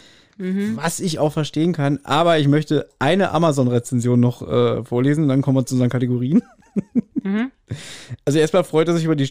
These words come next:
Speaker 2: die schnelle Lieferung und den guten Preis. Ja.
Speaker 1: <laughs> Ja.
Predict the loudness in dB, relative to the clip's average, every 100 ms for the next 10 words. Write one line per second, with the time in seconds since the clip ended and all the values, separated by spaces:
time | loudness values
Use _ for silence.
0 | -2 0 0 0 2 4 2 0 2 2
1 | 2 0 -2 -2 0 0 -4 -16 _ _
2 | -8 -6 -6 -4 -2 -2 -4 -12 -14 -14
3 | -6 -4